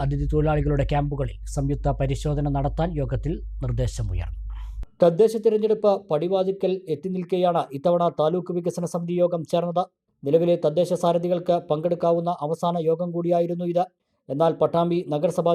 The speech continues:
ചെയർപേഴ്സന്റെ സാന്നിധ്യമൊഴികെ താലൂക്കിലെ ഒരു ജനപ്രതിനിധികളും യോഗത്തിൽ എത്തിയില്ല. യോഗം തുടങ്ങിയ വേളയിൽ തന്നെ അസൗകര്യമറിയിച്ച് ചെയർപേഴ്സൺ ഇറങ്ങിയതോടെ ഉദ്യോഗസ്ഥരുടെ യോഗമായി താലൂക്ക് വികസന സമിതി മാറി. പട്ടാമ്പിയിലെ അതിഥി ക്യാമ്പുകളിൽ നിന്നുള്ള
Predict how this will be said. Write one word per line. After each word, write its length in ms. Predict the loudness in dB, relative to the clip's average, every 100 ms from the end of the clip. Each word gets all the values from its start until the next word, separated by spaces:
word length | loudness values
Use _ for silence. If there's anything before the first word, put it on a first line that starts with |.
| 2
ചെയർപേഴ്സന്റെ 560 | 2 0 0 2 2 0 0
സാന്നിധ്യമൊഴികെ 640 | -2 -2 -4 -4 0 0 0 -2
താലൂക്കിലെ 420 | -2 -2 0 -2 -2 -4
ഒരു 100 | 0
ജനപ്രതിനിധികളും 640 | 0 0 -2 -2 0 -2 0 0
യോഗത്തിൽ 340 | 0 0 -4 -6 -6
എത്തിയില്ല. 300 | -4 0 0 0 _ _ _ _ _ 2
യോഗം 280 | 4 4 2 0
തുടങ്ങിയ 320 | 0 2 2 2
വേളയിൽ 240 | 2 2 0
തന്നെ 160 | -2 -4 -6 -4
അസൗകര്യമറിയിച്ച് 720 | -2 0 0 0 0 0 -2 0
ചെയർപേഴ്സൺ 460 | -2 0 -2 -2 -4 -2
ഇറങ്ങിയതോടെ 460 | -2 0 0 2 0 -2 -8
ഉദ്യോഗസ്ഥരുടെ 640 | -2 -2 0 -2 -2 -2 0 -2
യോഗമായി 420 | 0 0 0 -2 -4
താലൂക്ക് 280 | -2 -2 -4
വികസന 280 | -4 -4 -4 -4
സമിതി 240 | -4 -4 -2
മാറി. 200 | 0 0 -2 _ _ _ _
പട്ടാമ്പിയിലെ 460 | 4 4 2 2 2 2
അതിഥി 220 | -2 -2 2
ക്യാമ്പുകളിൽ 400 | 2 2 0 0
നിന്നുള്ള 260 | -2 0